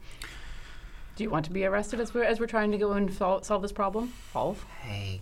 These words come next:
Speaker 2: guess not. But are we going to get rid of it completely? 'Cause I kinda like it as a memento.
Speaker 1: It's your house.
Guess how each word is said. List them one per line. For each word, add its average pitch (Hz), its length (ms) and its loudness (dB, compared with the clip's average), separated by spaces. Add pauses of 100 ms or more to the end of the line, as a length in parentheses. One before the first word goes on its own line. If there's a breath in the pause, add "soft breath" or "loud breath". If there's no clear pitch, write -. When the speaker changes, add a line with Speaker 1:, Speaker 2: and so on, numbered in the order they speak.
Speaker 2:
guess - 440 -6
not. 78 720 -6
But 95 120 0
are 98 80 4
we 95 100 2
going 98 240 2
to 95 80 2
get 92 180 0
rid 98 160 2
of 92 80 0
it 90 100 -2
completely? 101 460 -2
'Cause 110 200 -2
I 98 80 2
kinda 110 220 0
like 101 220 0
it 98 80 2
as 95 140 2
a - 20 -4
memento. 101 400 0 (1300 soft breath)
Speaker 1:
It's - 100 -10
your 262 160 8
house. 285 480 2